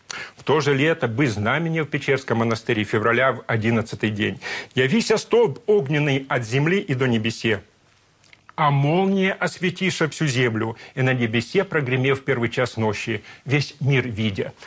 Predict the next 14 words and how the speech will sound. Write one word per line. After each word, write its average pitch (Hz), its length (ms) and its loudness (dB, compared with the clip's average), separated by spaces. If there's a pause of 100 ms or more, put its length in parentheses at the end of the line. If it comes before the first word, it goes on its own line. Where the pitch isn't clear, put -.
(160)
Ну, 185 180 0 (220)
смотрите, 139 420 0
почему 180 440 2
летописец 131 580 0
обращает 151 460 0
на 127 100 2
это 139 240 0 (180)
знамение 127 720 0
внимание? 117 460 -2
Потому 139 300 0
что, 139 280 0 (300)
э, 135 240 4 (400)
молния, 139 580 2
гром 120 480 2